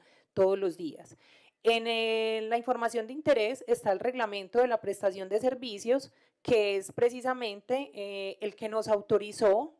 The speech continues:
el Servicio Público de Empleo para poder prestar los servicios, a la vez que nos autorizaron el proyecto de viabilidad.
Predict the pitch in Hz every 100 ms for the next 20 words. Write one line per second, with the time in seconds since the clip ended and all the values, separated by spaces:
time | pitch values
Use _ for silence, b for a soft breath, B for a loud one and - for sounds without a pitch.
0 | - 208 214 196 190 220 240 240 - 214
1 | 190 233 277 294 220 190 196 185 - 220
2 | 226 233 208 185 277 311 294 269 b b
3 | b b 208 208 202 190 - 233 214 180
4 | 196 175 185 185 170 196 208 196 190 190
5 | 180 180 - 190 190 170 160 151 160 147